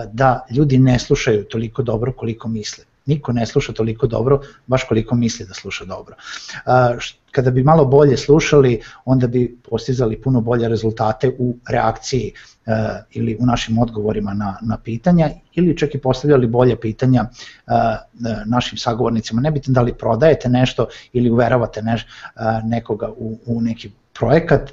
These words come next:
ili pokušavate da ubedite nekoga da je baš super da, da se pridruži vašem timu koji, e, e, koji oformljavate oko startupa. Evo, webinarijum je isto tako počeo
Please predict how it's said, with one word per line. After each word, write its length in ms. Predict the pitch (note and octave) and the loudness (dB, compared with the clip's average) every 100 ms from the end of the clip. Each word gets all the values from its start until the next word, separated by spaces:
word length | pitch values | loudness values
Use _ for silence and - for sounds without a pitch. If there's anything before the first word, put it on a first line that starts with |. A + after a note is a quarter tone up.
| - - - | -16 -20 2
ili 420 | F3 G3 F3+ - - | 6 8 6 2 0
pokušavate 640 | D3 D#3 C#3+ G3+ E3+ C#3+ | 0 2 4 6 6 4
da 400 | C3 C3+ C3+ C#3 _ _ _ _ - | 4 6 4 0 _ _ _ _ -2
ubedite 500 | D3 D#3+ F#3 C3 C#3+ | 4 6 6 4 2
nekoga 340 | D#3+ E3 C#3 | 2 2 2
da 100 | C3 | 2
je 40 | C3 | 2
baš 240 | D#3+ - | 0 0
super 300 | D3 C#3+ D#3 | 0 2 2
da, 220 | C3 C3 | 4 4
da 260 | B2 C3 B2+ | 4 0 0
se 200 | - C3 | -4 -2
pridruži 400 | C#3 C#3 D3+ B2 | 2 2 2 2
vašem 420 | B2+ B2 B2 B2 | 0 0 -2 -4
timu 300 | - C3+ C3 | -2 0 0
koji, 360 | - B2 B2+ B2+ | -2 -2 0 -2
e, 400 | B2 - - C3 B2 A#2+ A#2 - - _ - | -6 -20 -8 0 2 2 -2 -10 -20 _ -6
e, 220 | B2+ B2 B2 | -2 -2 0
koji 160 | C3+ | 2
oformljavate 640 | C3 B2+ B2 B2+ C3 B2+ B2 | 2 2 0 2 2 0 -2
oko 120 | - | -8
startupa. 480 | - - - A#2+ - | -6 -8 -6 -12 -6
Evo, 180 | B2+ C3+ | 0 2
webinarijum 640 | B2+ B2+ C3+ C3+ C#3 C3+ | 2 0 2 2 4 2
je 40 | C3+ | 0
isto 180 | B2+ C3 | -4 -4
tako 240 | B2 C#3+ | -4 -4
počeo 460 | - C#3 - C#3 | -2 -2 2 0